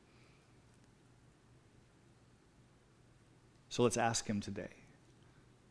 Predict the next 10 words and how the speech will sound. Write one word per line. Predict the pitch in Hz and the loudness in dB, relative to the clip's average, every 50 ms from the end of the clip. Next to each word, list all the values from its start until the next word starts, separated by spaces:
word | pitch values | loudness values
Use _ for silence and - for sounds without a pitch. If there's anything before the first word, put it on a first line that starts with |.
| - - - | -20 -10 0
"Lord, | 120 120 127 123 117 113 | 4 8 8 8 8 8
what | 110 120 123 123 | 8 8 8 8
am | 123 120 | 8 8
I | 117 117 117 | 8 6 6
hanging | 110 101 117 113 113 110 107 104 | 4 2 2 4 4 4 4 2
on | 101 98 98 104 104 | 0 0 0 -2 -2
to? | 98 - 101 92 | -2 -2 -2 -2
Reveal | 92 104 104 101 101 131 135 135 135 131 | 0 0 2 4 8 10 10 10 10 8
to | - - 127 | 6 4 4
me | 120 113 107 98 95 101 | 4 4 4 2 0 -4